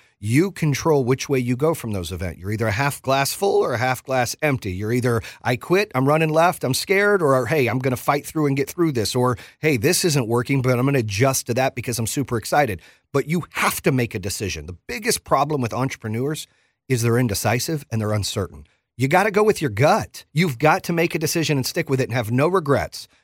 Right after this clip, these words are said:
no second guessing, 'cause any energy you waste on thinking about what you didn't pick, you're wasting your energy on growing what you're doing.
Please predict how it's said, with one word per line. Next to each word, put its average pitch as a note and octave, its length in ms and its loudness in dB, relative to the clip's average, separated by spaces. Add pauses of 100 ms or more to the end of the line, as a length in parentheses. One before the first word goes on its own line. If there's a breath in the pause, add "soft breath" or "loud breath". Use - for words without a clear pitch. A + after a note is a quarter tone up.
no C#3+ 220 4
second F3+ 400 -2
guessing, B2+ 440 0 (280 loud breath)
'cause A#2+ 240 -2
any G#3 280 0
energy F#3 380 0
you D#3+ 160 -2
waste D3+ 300 0
on A2 120 0
thinking F#3 360 -2
about F#3 240 0
what D#3+ 160 -4
you C3+ 40 0
didn't E3+ 280 -2
pick, G3+ 280 -2 (300)
you're C3+ 300 2
wasting D#3 420 -2
your C#3+ 140 2
energy C#3 320 0
on A2 80 -4
growing A2 320 -2
what G2+ 160 -6
you're F#2 60 -10
doing. D#2+ 260 -12